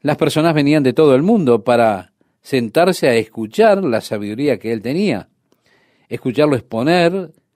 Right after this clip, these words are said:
acerca de las plantas, los animales, cosas de la naturaleza. Así es que nosotros tenemos estos proverbios de Salomón, el hijo de David, rey de Israel. Bien, el propósito de un proverbio es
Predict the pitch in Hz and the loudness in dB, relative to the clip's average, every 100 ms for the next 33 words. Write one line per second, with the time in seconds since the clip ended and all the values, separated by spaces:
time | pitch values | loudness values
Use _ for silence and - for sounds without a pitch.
0 | _ _ _ _ - 113 131 113 104 95 | _ _ _ _ -12 -6 -4 -2 -4 -6
1 | - 160 165 139 113 107 - 107 110 143 | -6 -2 -2 -2 -6 -8 -10 -8 -6 -4
2 | 143 156 156 - _ _ _ _ _ 139 | -4 -6 -10 -20 _ _ _ _ _ -4
3 | 139 - 117 104 - 98 98 104 101 95 | -4 -2 -6 -6 -16 -18 -12 -10 -10 -10
4 | 107 123 135 - 98 _ _ _ _ _ | -10 -8 -8 -10 -20 _ _ _ _ _
5 | _ _ _ _ _ _ _ _ _ 175 | _ _ _ _ _ _ _ _ _ -4
6 | 170 151 139 - 117 110 120 113 117 127 | -2 0 0 0 -6 -6 -8 -8 -6 -6
7 | 117 139 - 120 _ 123 120 160 180 123 | -4 -4 -4 -6 _ -2 2 4 4 2
8 | 113 135 135 - 120 107 104 - 104 104 | 0 -2 -4 -14 -12 -10 -8 -6 -6 -4
9 | 143 165 - 110 123 117 107 104 131 127 | -4 -4 -8 -10 -6 -4 -2 -2 -4 -6
10 | _ _ _ 98 95 127 151 113 98 95 | _ _ _ -14 -6 0 0 0 -4 -8
11 | 98 85 78 98 _ _ _ _ _ _ | -8 -10 -16 _ _ _ _ _ _ _
12 | _ _ _ _ _ - 143 131 135 143 | _ _ _ _ _ 0 2 2 2 0
13 | 151 - 135 131 131 131 127 127 139 123 | 0 -4 -4 -2 -2 0 2 2 2 0
14 | 120 123 - | 2 0 -6